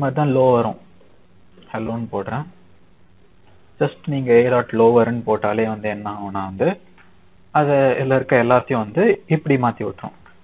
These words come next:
இப்ப இதுவே நாம வந்து வேற மாதிரி பண்ணலாம். H இருக்கு, E capsல போட்டேன், இது L இருக்கு, L இருக்கு, O ஸ்மால்ல போட்டிருக்கேன்.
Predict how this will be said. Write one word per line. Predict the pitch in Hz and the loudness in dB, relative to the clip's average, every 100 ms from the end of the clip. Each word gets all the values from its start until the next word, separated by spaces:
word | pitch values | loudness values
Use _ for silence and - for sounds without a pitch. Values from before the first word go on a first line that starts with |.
| - - 156 | -20 -16 -8
இப்ப | 160 156 | -4 -4
இதுவே | 160 196 165 | -2 -4 -2
நாம | 143 135 143 | -2 -4 -4
வந்து | 165 180 170 - - - - - - - - 139 | -2 -2 -2 -6 -18 -20 -20 -20 -20 -20 -6 2
வேற | 147 147 139 | 2 2 0
மாதிரி | 131 - | -2 -6
பண்ணலாம். | 104 98 101 - 123 | -8 -8 -8 -4 -4
H | - 113 | -2 -4
இருக்கு, | - 170 - - - 135 | -2 -4 -6 -20 -8 -6
E | 135 117 | -6 -8
capsல | 113 - 110 113 | -10 -10 -8 -8
போட்டேன், | 110 165 - 131 | -10 -10 -4 -2
இது | 123 117 117 | 0 0 0
L | 113 113 | -2 -4
இருக்கு, | - 147 160 127 | -4 -6 -2 -2
L | 113 110 | -2 -6
இருக்கு, | - 170 190 - - - 131 | -6 -6 -6 -10 -20 -10 -4
O | 123 - | -4 -2
ஸ்மால்ல | 110 104 98 98 | -4 -2 -4 -6
போட்டிருக்கேன். | - - | -8 -14